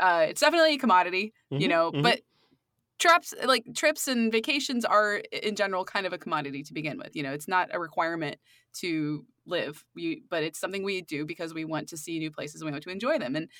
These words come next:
Speaker 1: people who can afford it, I think it's, I think it's kind of genius in a way. It, you know, it's, it gives the photographer, if,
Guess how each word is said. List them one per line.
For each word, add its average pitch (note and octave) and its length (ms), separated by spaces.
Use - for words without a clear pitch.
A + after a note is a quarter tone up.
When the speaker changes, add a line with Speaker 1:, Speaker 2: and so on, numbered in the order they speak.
Speaker 1:
people A3 200
who A3 120
can G#3+ 140
afford E3+ 340
it, G#3+ 160
I G3 120
think A#3+ 220
it's, - 280
I G#3+ 100
think F4 180
it's E4+ 100
kind F4+ 160
of F#4+ 100
genius A#3+ 440
in F3 80
a D#3+ 80
way. C#3+ 320
It, F3 260
you F#3+ 140
know, E3+ 120
it's, - 220
it A3 140
gives A3+ 320
the G3+ 240
photographer, G3+ 680
if, G3 180